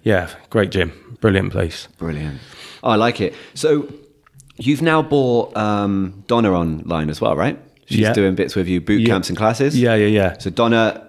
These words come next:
Speaker 2: people won't know, another student of ours, so Clayton sent her to us. We got qualified, sent her back to him,
Speaker 1: Yeah.
Speaker 2: <laughs> um,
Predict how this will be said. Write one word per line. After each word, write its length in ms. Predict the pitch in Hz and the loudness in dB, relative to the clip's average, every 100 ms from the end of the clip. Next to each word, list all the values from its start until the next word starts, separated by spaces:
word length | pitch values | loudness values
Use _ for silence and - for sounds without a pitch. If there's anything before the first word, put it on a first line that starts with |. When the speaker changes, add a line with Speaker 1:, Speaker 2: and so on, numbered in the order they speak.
| - | -6
Speaker 2:
people 180 | 117 101 | -2 0
won't 140 | 92 | 2
know, 240 | 98 95 92 | 4 2 2
another 300 | 95 95 92 | 0 0 0
student 360 | - 98 87 | 0 0 0
of 80 | 87 | -2
ours, 260 | 90 87 - | -2 -2 -4
so 100 | 92 | -4
Clayton 300 | 107 95 82 | 0 0 0
sent 180 | 107 85 | 0 0
her 60 | |
to 180 | - 127 | 0 0
us. 280 | 135 131 - - - _ - | 0 -2 -12 -16 -20 _ -4
We 80 | 101 | 0
got 160 | 90 - | 0 0
qualified, 540 | 113 104 110 104 98 95 - | -2 0 2 2 0 -6 -6
sent 180 | 104 | -2
her 80 | 80 | 0
back 160 | 80 - | -2 -2
to 80 | 95 | 0
him, 200 | 127 120 - 110 | 0 0 -6 -2
Speaker 1:
Yeah. 320 | 104 101 113 | 0 2 0
Speaker 2:
<laughs> 40 | |
um, 200 | 120 104 | 0 -2